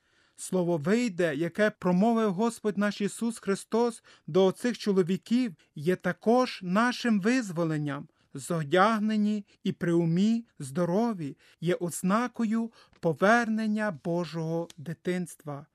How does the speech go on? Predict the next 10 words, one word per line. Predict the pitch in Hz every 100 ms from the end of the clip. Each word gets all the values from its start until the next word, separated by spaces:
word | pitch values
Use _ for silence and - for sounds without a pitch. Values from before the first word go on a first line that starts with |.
| _ _
Яка | 170 190 269
ж | 240 233
радість | 247 254 214 240 - _ _ -
огорнула | 175 185 175 220 233 220 214 _
цих | - 190 -
людей, | 170 147 180 208 214 202 _ _
їхні | 175 269 - 196 175
родини, | 160 147 196 220 214 208 202 - _ _ _
коли | 180 180
побачили | 180 175 165 202 226 - 208 208 208